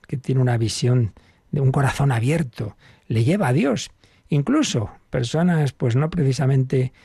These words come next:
muy creyentes, eso que se, esa frase que se dice del filósofo Kant, que en lo filosófico era agnóstico, aunque personalmente era, era cristiano protestante creyente, y decía, "Hay dos cosas que siempre me, me sorprenden", ¿no?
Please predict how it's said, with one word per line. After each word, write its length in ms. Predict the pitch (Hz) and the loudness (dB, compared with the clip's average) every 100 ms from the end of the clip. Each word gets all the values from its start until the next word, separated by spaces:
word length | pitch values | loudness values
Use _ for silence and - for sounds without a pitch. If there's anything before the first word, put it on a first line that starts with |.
| - _ | -20 _
muy 200 | - 131 | -2 0
creyentes, 880 | 131 127 117 202 277 160 117 107 - | 0 0 2 2 0 -2 -2 -4 -8
eso 640 | 123 127 127 120 127 131 120 | -8 -6 -4 -4 -4 -2 0
que 80 | 113 | 0
se, 260 | - 117 | 0 0
esa 220 | - - 117 | 0 -2 -2
frase 320 | 135 113 127 | -2 -2 -2
que 100 | 117 | -2
se 160 | - | -2
dice 300 | 113 113 - | 0 0 0
del 260 | 117 113 107 | 0 0 -2
filósofo 720 | - 127 110 123 - - 127 | -2 -2 2 0 -2 -4 -4
Kant, 380 | 147 151 156 - - - - _ | -2 0 0 -2 -10 -20 -20 _
que 120 | - 117 | -4 0
en 120 | 117 | 0
lo 100 | 113 | 0
filosófico 840 | 135 110 107 135 - 135 139 127 - _ | -2 -2 -2 -2 -2 -2 -2 -4 -6 _
era 180 | - 123 | -4 -2
agnóstico, 480 | 110 135 202 - - | 0 2 0 -2 -4
aunque 200 | 113 110 | -2 -2
personalmente 760 | 107 113 120 110 113 117 113 117 | -4 -2 -2 -2 0 0 -2 -2
era, 280 | 107 98 - | -2 -4 -6
era 200 | - 104 | -4 -4
cristiano 440 | 101 107 - 117 113 | -4 -6 -2 0 0
protestante 680 | 113 107 - 120 110 113 | 0 -2 -2 0 0 -2
creyente, 540 | 117 120 123 117 113 151 - - - - - | -2 0 2 0 -2 -8 -10 -20 -20 -10 -2
y 100 | 117 | 0
decía, 340 | 110 - 123 | 0 0 0
"Hay 100 | 143 | 0
dos 200 | 131 - | 0 -2
cosas 540 | - 165 - 113 - _ - _ - | -2 -2 -2 -4 -6 _ -20 _ -8
que 120 | - | -6
siempre 540 | - 139 131 120 127 | 0 0 2 0 0
me, 200 | 117 117 | 0 0
me 140 | 110 113 | 0 -2
sorprenden", 880 | - 101 - - 123 104 92 110 | -2 -4 -2 0 0 -2 -6 -2
¿no? 200 | 127 247 | 0 -2